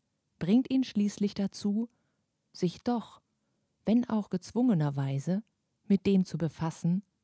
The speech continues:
was er nicht begreifen und nicht im Spiegel betrachten kann. Dieser Kurs kann als Anleitung dazu betrachtet werden, wie du dieses falsche Selbst hinter dir lassen kannst. Du lernst,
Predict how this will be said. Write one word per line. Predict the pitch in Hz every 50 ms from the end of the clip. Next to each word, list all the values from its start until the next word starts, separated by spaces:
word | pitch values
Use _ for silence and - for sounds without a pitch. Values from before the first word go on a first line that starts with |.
| _
was | - 185 185 -
er | 196 180
nicht | 185 214 240 - - -
begreifen | 214 190 - - 175 175 180 180 - - - 139 135 151 _ _ _ _ _ _ _ _ _ _ -
und | - 165 151 - - -
nicht | 196 233 233 - - -
im | 196 185 170
Spiegel | - - - 196 180 170 - 156 147
betrachten | - 156 - - - 165 - - - - 143
kann. | - - 151 156 156 165 _ _ _ _ _ _ _ _ _ _ _ _ _ _ _ _ _ _ _ _ _ _ _ _ _ _ _ _ _ _ _ _ _ _ _ _ _ _ _ _ _ _ _ _ _ _ _ _ _ _ _ _ _
Dieser | 156 190 226 220 254 233
Kurs | - - - 196 196 196 190 - -
kann | - 185 175 175 -
als | 170 170 - - -
Anleitung | - 208 220 220 190 156 147 147 - - 160 156 147
dazu | - 147 151 - - 160 156
betrachtet | 143 151 - - - 156 - - - 151 - 151
werden, | 156 147 147 147 - 156 147 147 _ _ _ _ _ -
wie | 180 202
du | 208 208 185 175
dieses | - 156 147 151 143 -
falsche | - - 156 160 170 - - 151
Selbst | 139 143 147 143 160 - - - - -
hinter | - - 180 165 - 151 147
dir | - 143 139 139
lassen | 143 131 - - - 160
kannst. | - - 147 147 139 - - - _ - _ _ _ _ _ _ _ _ _ _ _ _ _ _ _ _ _ _ _ _ _ _ _ _ _ _ _ _ _ _ _ _ _ _ _ _ _ _ _
Du | - 165 160
lernst, | 147 147 139 151 196 220 277 - - - -